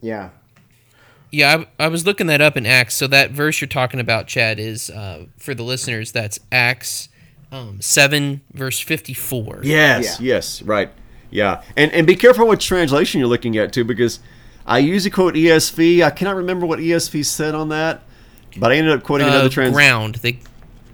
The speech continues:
Speaker 2: ground their teeth.
Speaker 3: Yes, ground their
Speaker 1: Now
Speaker 3: teeth
Speaker 1: see?
Speaker 3: in him.
Speaker 2: Yeah.
Speaker 3: But the
Speaker 1: Uh,
Speaker 3: problem
Speaker 1: this
Speaker 3: is, it's the same. It, it, it's the, it's the same. Uh, it's the same word that's used elsewhere. Uh, they're
Speaker 1: Yeah.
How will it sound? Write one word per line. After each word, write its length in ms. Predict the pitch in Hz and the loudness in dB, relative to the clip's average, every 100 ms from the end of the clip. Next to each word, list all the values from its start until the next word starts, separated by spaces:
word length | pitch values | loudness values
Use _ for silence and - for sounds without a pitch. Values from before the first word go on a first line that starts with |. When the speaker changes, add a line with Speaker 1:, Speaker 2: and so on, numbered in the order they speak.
| 135 | -6
Speaker 2:
ground 360 | 131 123 120 | 0 0 0
their 80 | 110 | -2
teeth. 80 | 123 139 | 2 2
Speaker 3:
Yes, 640 | 147 147 143 123 - - | 4 4 4 4 -2 -8
ground 460 | - 110 120 131 117 | -8 -4 0 0 2
their 80 | 123 | 2
Speaker 1:
Now 100 | 123 | 2
Speaker 3:
teeth 100 | 110 | 6
Speaker 1:
see? 220 | 147 151 | 8 8
Speaker 3:
in 60 | - | 6
him. 140 | - | 0
Speaker 2:
Yeah. 160 | - - - - - - | -10 -12 -18 -20 -20 -2
Speaker 3:
But 80 | 156 | 4
the 60 | |
Speaker 1:
Uh, 100 | 120 | 6
Speaker 3:
problem 240 | 220 269 220 | 8 6 8
Speaker 1:
this 100 | 190 | 8
Speaker 3:
is, 120 | 170 | 8
it's 120 | 165 | 4
the 100 | 147 | 2
same. 640 | - 180 180 180 180 170 | 0 2 2 4 4 2
It, 80 | 170 - | -2 -8
it, 200 | 69 - - - - - - - - - - - | -18 -18 -20 -20 -20 -20 -20 -20 -20 -20 -20 0
it's 240 | 160 165 | 0 0
the, 260 | 190 165 156 | 0 2 2
it's 180 | 135 135 | 2 -2
the 60 | |
same. 680 | - - - 160 170 170 160 | -4 -2 0 0 2 2 4
Uh, 160 | 143 123 | 2 2
it's 160 | 117 | 0
the 60 | 120 | -4
same 380 | 160 156 151 - 120 | -2 0 -2 -4 -6
word 420 | 104 139 190 139 | -2 2 2 0
that's 180 | 113 - | -2 -2
used 180 | 135 120 | -4 -2
elsewhere. 600 | 107 190 - 76 - - - - - - | -2 -4 -6 -10 -10 -14 -18 -20 -20 -20
Uh, 380 | 90 95 95 95 | -8 -4 -2 -4
they're 300 | 87 117 | -4 -2
Speaker 1:
Yeah. 60 | 123 | -2